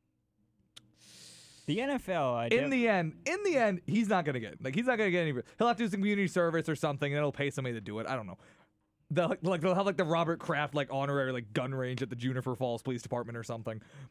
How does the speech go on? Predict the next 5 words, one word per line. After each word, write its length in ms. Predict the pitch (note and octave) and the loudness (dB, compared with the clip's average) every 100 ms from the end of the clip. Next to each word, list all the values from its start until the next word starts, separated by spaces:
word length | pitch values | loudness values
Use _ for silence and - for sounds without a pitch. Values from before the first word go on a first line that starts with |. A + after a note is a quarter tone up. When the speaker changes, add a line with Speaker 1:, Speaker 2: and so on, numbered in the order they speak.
| _ _ | _ _
Speaker 2:
But, 320 | E3 D#3 C3+ - _ _ _ _ _ _ _ _ _ _ _ - _ _ _ _ _ _ _ _ - - _ _ _ _ _ _ _ _ - | 2 2 0 -6 _ _ _ _ _ _ _ _ _ _ _ -20 _ _ _ _ _ _ _ _ -20 -20 _ _ _ _ _ _ _ _ -2
and 140 | G#3 | 2
then, 180 | G#3 G3 | 2 2
you 100 | |
know, 60 | A3+ | 2